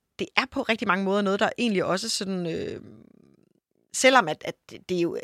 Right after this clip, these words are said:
rødstrømperne repræsenterer som sagt et ret, øh, lille udsnit af befolkningen, der ligesom går i gang, og de har selv også beskrevet det her med, hvordan de egentlig selv føler, de er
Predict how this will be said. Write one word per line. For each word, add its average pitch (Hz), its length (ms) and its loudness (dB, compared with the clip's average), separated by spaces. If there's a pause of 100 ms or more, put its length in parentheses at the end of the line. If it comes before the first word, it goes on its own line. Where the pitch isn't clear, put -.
rødstrømperne 196 560 4
repræsenterer 165 460 -2
som 165 140 -2
sagt - 300 -4
et 180 160 -4
ret, 170 220 -4 (480)
øh, 127 120 0
lille 208 220 2
udsnit 180 360 -4
af - 60 -4
befolkningen, 160 440 -4
der 143 40 -14
ligesom 175 180 -8
går - 120 -10
i - 40 -10
gang, - 240 -4
og 165 100 -6
de 170 60 -2
har 160 60 0
selv - 260 2
også 185 120 0
beskrevet 190 500 2
det 185 100 4
her 180 60 4
med, 180 180 2
hvordan 175 280 2
de 127 120 -10
egentlig 170 240 -2
selv - 240 0
føler, 170 340 -2
de 160 200 -10
er - 160 2